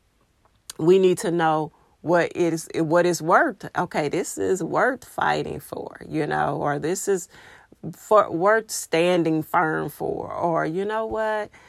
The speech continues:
This is not worth it, and this is not worth me drowning. So I just, you know, I get that, I get that situation to the Lord. And so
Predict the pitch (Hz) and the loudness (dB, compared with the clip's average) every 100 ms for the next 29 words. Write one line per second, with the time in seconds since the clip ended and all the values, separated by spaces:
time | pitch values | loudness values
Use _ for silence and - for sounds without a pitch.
0 | - _ - 208 - 339 294 214 185 170 | -20 _ -2 0 0 -2 -2 0 0 0
1 | 156 156 160 147 - 139 - - 151 147 | -2 -2 0 -2 -6 -8 -8 -8 -8 -6
2 | 147 - 196 - 202 190 156 160 151 156 | -6 -4 -4 -4 -8 -6 -2 -2 -2 -4
3 | 156 - 147 - 151 151 151 156 156 151 | -4 -10 -10 -8 -4 -2 -4 -6 -6 -4
4 | 156 175 247 415 392 - 220 196 302 208 | -2 -2 -4 -4 -6 -8 -10 -4 0 2
5 | 226 - 220 165 180 - - - 220 185 | 2 0 -2 0 -2 -6 -10 -6 -4 -4
6 | 311 165 156 151 147 143 - 143 147 131 | -4 -6 -6 -6 -6 -8 -10 -14 -14 -10
7 | 139 - - - _ - - - - - | -10 -10 -12 -18 _ -20 -20 -20 -20 -20
8 | - 208 - 208 185 175 | -2 0 4 4 6 4